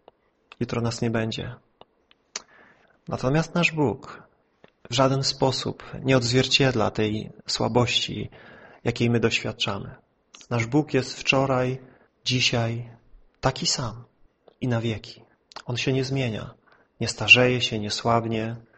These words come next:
nie traci pamięci. Ale tak jak był Bogiem potężnym, czyniącym wielkie cuda za czasów Mojżesza, takim samym jest i dzisiaj. Takim samym będzie jutro.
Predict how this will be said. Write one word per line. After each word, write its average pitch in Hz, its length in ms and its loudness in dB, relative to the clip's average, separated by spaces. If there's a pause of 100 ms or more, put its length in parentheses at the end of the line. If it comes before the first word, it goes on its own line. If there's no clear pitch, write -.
(160)
nie 131 60 4
traci 131 360 6
pamięci. 120 880 4 (880)
Ale 117 160 -2
tak 127 200 6
jak 156 160 2
był 160 440 4 (220)
Bogiem 151 580 6
potężnym, 139 680 0
czyniącym 139 540 0
wielkie 147 360 2
cuda 139 300 0
za 117 120 2
czasów 135 380 -2
Mojżesza, 131 680 -2 (960)
takim - 240 -10
samym 120 340 0
jest 120 200 -4
i 127 40 -4
dzisiaj. 123 540 -6 (720)
Takim 120 240 -6
samym 117 300 0
będzie 117 280 -2
jutro. 120 520 -6